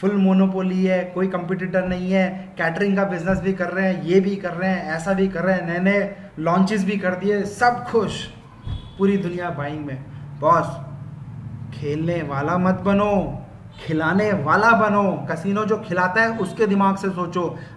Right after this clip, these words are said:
आईपीओ जिसने जनरेट किया है उसके पॉइंट ऑफ व्यू से सोचो, उसको पूल करना था मार्केट में, इसलिए रेल के में इतनी सारी चीज़ें दिखाई,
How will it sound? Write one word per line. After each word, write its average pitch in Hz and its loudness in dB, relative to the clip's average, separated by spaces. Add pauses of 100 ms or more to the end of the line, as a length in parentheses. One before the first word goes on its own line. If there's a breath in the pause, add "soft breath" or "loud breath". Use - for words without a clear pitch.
(120 loud breath)
आईपीओ 196 2
जिसने 190 -2 (120)
जनरेट 185 2
किया 185 2
है 208 2
उसके 214 -2
पॉइंट 185 0
ऑफ 180 0
व्यू 170 -6
से 165 -8
सोचो, 143 -8 (200 loud breath)
उसको 220 0
पूल 208 -4
करना 185 0
था 175 -4
मार्केट 165 -6
में, 247 -2 (280 loud breath)
इसलिए 190 0
रेल 180 -2
के 190 0
में 185 2 (120)
इतनी 190 -2
सारी 185 -2
चीज़ें 185 -2
दिखाई, 180 -4